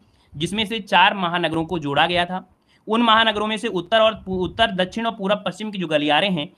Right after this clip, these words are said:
ये कहाँ मिलते हैं, मतलब इनका जो मिलान केंद्र है वो कहाँ मिलेगा? तो आपका झांसी, झांसी जो आपका है इनका जंक्शन बनता है, यहाँ पर आंसर आपका बी बनेगा। आगे बढ़िएगा, कह रहा है वह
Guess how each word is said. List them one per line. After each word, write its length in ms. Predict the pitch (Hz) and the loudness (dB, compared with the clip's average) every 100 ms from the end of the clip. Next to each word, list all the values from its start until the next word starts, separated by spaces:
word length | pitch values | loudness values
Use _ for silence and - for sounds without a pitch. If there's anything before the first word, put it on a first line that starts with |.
| _ | _
ये 100 | 175 | -2
कहाँ 200 | 185 214 214 | 0 2 2
मिलते 160 | 151 | 0
हैं, 100 | 160 | -2
मतलब 140 | 180 208 | -4 -4
इनका 200 | 202 214 | -2 0
जो 120 | 190 | 0
मिलान 340 | 170 190 233 | 2 2 2
केंद्र 300 | 247 190 180 | 0 -2 0
है 280 | 175 170 196 - | 0 0 -2 -4
वो 100 | 175 | -2
कहाँ 200 | 196 202 | 2 2
मिलेगा? 320 | 202 180 170 175 - - | 2 2 2 0 -2 -2
तो 60 | 175 | 2
आपका 240 | 170 202 | 2 0
झांसी, 540 | 170 156 151 147 156 - 143 | -4 -4 -4 -4 -6 -8 -6
झांसी 360 | 156 180 247 | -2 -2 -2
जो 100 | 190 | 0
आपका 220 | 165 160 190 | 0 0 -4
है 60 | |
इनका 200 | 208 190 | -4 -6
जंक्शन 440 | 180 143 151 254 240 | -6 -6 -4 -4 0
बनता 280 | 160 147 156 | 0 2 2
है, 240 | 165 220 - - | 2 0 -6 -4
यहाँ 240 | 156 170 | -2 0
पर 140 | 160 160 | -2 -4
आंसर 200 | 151 156 | -4 -6
आपका 200 | 131 156 | -6 -8
बी 180 | 135 135 | -6 -6
बनेगा। 340 | 117 117 113 - | -6 -6 -10 -4
आगे 180 | 147 175 | 0 2
बढ़िएगा, 320 | 170 165 170 190 - _ _ | 2 4 2 0 -6 _ _
कह 60 | 170 | 4
रहा 120 | 208 | 4
है 60 | 208 | 4
वह 260 | 220 240 | 4 4